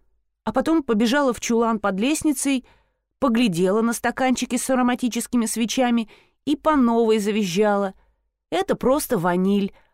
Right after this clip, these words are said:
а я хочу еще и корицу». Вот я и поспешила прямиком в сантире. Там у дяди Маркуса купила нужное.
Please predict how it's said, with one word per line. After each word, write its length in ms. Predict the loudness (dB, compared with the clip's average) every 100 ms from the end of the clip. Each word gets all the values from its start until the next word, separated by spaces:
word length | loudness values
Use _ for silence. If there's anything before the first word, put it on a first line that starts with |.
| _
а 100 | -4
я 220 | 0 0
хочу 320 | 0 -2 0 0
еще 320 | 0 0 -2
и 120 | -2
корицу». 640 | -2 -2 0 -2 -6 -8 -8 _ _ _ _ _ _ _ _ _ _
Вот 280 | -4 -2 0
я 100 | 0
и 100 | -2
поспешила 640 | -4 -4 -4 -2 -2 -2
прямиком 480 | -2 0 0 0 -2
в 60 | -2
сантире. 600 | -2 -2 -2 -4 -4 -6 _ _ _ _ _ _
Там 200 | -2 2
у 40 | 2
дяди 260 | 2 2
Маркуса 500 | 2 0 -2 -6 -6
купила 460 | -4 -4 0 2 2
нужное. 540 | 2 2 2 0 -2